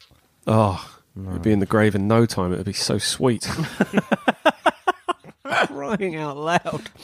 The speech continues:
Speaker 2: Um,
Speaker 3: <laughs> How about
Speaker 2: one,
Speaker 3: you, Thomas?
Speaker 2: well, one thing that did happen to me, I, I forgot to mention this just last week.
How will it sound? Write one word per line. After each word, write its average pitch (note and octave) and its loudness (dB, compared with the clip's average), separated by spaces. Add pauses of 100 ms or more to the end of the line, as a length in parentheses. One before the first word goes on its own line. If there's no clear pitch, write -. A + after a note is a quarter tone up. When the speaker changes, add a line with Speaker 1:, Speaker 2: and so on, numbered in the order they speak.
(300)
Speaker 2:
Um, B2 -2
Speaker 3:
<laughs> - 0
How C4+ 4
about B3+ 2
Speaker 2:
one, A3 2
Speaker 3:
you, A3 4
Thomas? F#3 2
Speaker 2:
well, A3 2
one B3+ 0
thing A#3+ -2
that E3 -6
did E3 -6
happen C#3 -8
to - -10
me, F2+ -4
I, G2+ -4 (100)
I A2+ -2 (280)
forgot - -6
to B2+ -8
mention B2 -2
this F2 -6
just - -12
last E2+ -8
week. - -14